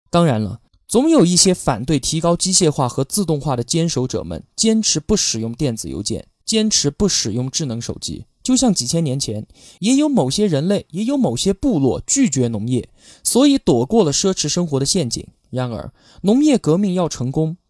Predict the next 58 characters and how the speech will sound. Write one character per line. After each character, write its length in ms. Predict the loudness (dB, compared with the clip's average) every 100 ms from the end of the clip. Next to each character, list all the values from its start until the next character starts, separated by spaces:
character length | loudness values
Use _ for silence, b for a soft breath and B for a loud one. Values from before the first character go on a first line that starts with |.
| 0
并 200 | 2 2
不 120 | 0
需 220 | 0 2
要 120 | 0
某 180 | 0 -4
个 140 | -4
地 160 | -4 -2
区 180 | -2 -4
的 120 | 0
所 260 | 0 2 2
有 140 | 0
部 240 | 0 0
落、 180 | 2 0 -4
所 320 | -6 0 4
有 120 | 4
人 200 | 2 -2
都 160 | -2 -2
无 240 | 0 -2
异 80 | 2
议 240 | 2 0
地 100 | -4
通 180 | -4 -6
过， 240 | -6 -6 -8 b b b
一 200 | -6 -4
切 320 | -2 0 -2 -6
只 160 | -8 -8
从 220 | -4 -6
一 140 | -2
个 100 | -2
部 160 | 2 2
落 160 | 2 0
开 180 | -4
始。 240 | -6 -6 -10 _ _
无 140 | -2 2
论 160 | 2
在 160 | 2 -2
世 220 | -2 -2
界 160 | 0 -2
的 80 | -2
哪 160 | -6
个 100 | -6
地 140 | -4 -4
方， 240 | -6 -14 B B B B
只 180 | 2
要 140 | 4 6
有 140 | 4
一 180 | 2 0
个 120 | -2
部 180 | 0 2
落 140 | 2
定 180 | 2 0
居 140 | -2 -2
下 160 | -2
来 120 | -4
开 160 | -4 -2
始 160 | -2 -2
耕 200 | -2 0
作， 260 | -2 -2